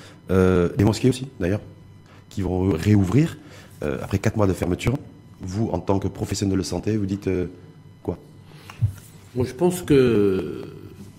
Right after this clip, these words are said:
Speaker 2: quand on s'est vu le, le vingt-six mars, exactement, avec, euh, la présence du docteur Afif, on avait prédit quand même que l'approche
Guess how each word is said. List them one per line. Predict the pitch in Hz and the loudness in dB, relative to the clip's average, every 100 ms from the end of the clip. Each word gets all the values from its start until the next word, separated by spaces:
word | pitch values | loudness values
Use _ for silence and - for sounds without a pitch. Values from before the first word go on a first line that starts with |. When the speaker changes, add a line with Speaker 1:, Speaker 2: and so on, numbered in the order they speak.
| - - | -18 -6
Speaker 2:
quand | 127 123 | -4 -2
on | |
s'est | 113 117 | -4 -2
vu | 104 117 | -2 0
le, | 113 107 95 87 - - - - - 82 | 0 2 2 0 -10 -16 -20 -20 -16 -12
le | 90 | -4
vingt-six | 98 - 104 | -4 -4 -2
mars, | 123 - - - - 95 | -2 -2 -8 -14 -16 -12
exactement, | 90 92 - 101 107 | -8 -8 -4 -2 0
avec, | 98 87 - | -2 -4 -10
euh, | 90 82 80 - - - | -8 -8 -10 -14 -20 -18
la | - | -10
présence | 90 95 82 | -8 -6 -8
du | |
docteur | 87 85 - 82 | -10 -10 -12 -12
Afif, | 82 - 113 - - - - - - - - - | -12 -10 -10 -12 -18 -20 -20 -20 -20 -20 -12 0
on | |
avait | 135 139 | 4 4
prédit | - 143 135 | 4 0 0
quand | 139 127 | 2 6
même | 135 135 | 6 4
que | 131 110 104 101 95 92 92 | 2 2 4 4 2 0 0
l'approche | 107 110 143 127 - - | 0 0 0 0 -2 -10